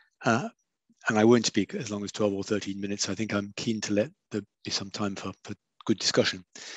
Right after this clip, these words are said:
I think some of the points of context that Julian made are just worth reinforcing. Someone asked in the, in the question session towards the end, you know, why did we think the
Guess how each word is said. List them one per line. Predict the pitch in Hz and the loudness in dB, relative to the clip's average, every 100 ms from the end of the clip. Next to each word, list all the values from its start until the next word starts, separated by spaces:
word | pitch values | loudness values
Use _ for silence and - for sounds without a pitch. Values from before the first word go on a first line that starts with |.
| - - _ _ _ _ - | -16 -20 _ _ _ _ -20
I | - - | -8 0
think | 202 190 - | 2 4 4
some | - | 6
of | 190 160 | 8 6
the | |
points | 135 160 139 - | 6 4 4 2
of | 127 | 0
context | - 165 147 - 95 - - | -2 -4 -4 -4 -4 -2 -2
that | 113 127 | -2 -2
Julian | 107 101 98 | 2 2 2
made | 101 104 101 | 2 2 2
are | 107 | 0
just | 131 110 - | 2 2 4
worth | 110 104 - | 4 4 2
reinforcing. | 104 95 92 104 98 - 92 _ _ _ _ _ _ - - - - | -2 -4 -6 -8 -6 -8 -10 _ _ _ _ _ _ -12 -12 -14 -8
Someone | - - 135 131 | 0 2 6 8
asked | 123 113 - | 8 6 4
in | 110 | -2
the, | 104 107 143 | -2 -4 -6
in | 107 | -8
the | 104 | -4
question | 120 107 - 101 | -2 -2 -4 -6
session | - 107 - 107 - | -4 -4 -8 -12 -8
towards | - 104 - | -2 -2 4
the | 113 | 6
end, | 107 98 101 - - _ - | 6 4 -6 -12 -20 _ -10
you | |
know, | 120 233 254 - | -8 -8 -12 -4
why | 120 123 123 | 2 6 6
did | 123 | 6
we | 110 107 | 6 6
think | - 107 92 | 4 0 0
the | 107 98 104 | 0 2 0